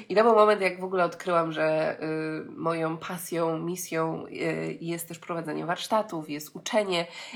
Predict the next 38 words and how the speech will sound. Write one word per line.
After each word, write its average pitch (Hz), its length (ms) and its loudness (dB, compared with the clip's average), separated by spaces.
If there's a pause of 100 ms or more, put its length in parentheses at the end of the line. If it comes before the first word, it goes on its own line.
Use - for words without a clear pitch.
I 226 120 0
jak 214 100 2
zobaczyłam, 220 540 2
że 185 100 0
komunikacja 175 520 -2
jest 175 100 -8
na 170 80 -2
ostatnim - 360 -8
miejscu, 170 240 -6
to 156 60 -10
się 160 140 -10
załamałam 147 480 -4
na 135 100 -6
jakiś - 260 -14
czas. - 260 -4 (440)
E, 185 200 8
no, 202 80 4
ale 240 220 6
wiedziałam, 202 280 6
że 190 60 -8
to 190 80 -4
jest 185 120 -10
po 180 80 0
to, 190 120 -4
żebym 175 200 -4
mogła 165 340 0
też - 400 -8
nad 160 280 -6
tym, 160 380 -6
mm, 151 420 -6 (100)
popracować. 170 720 2 (480)
Więc 185 340 0
to 175 80 -4
jest 185 260 -4
coś, 175 200 -2
czego 175 260 -4
tak 175 140 -8
naprawdę 175 600 -2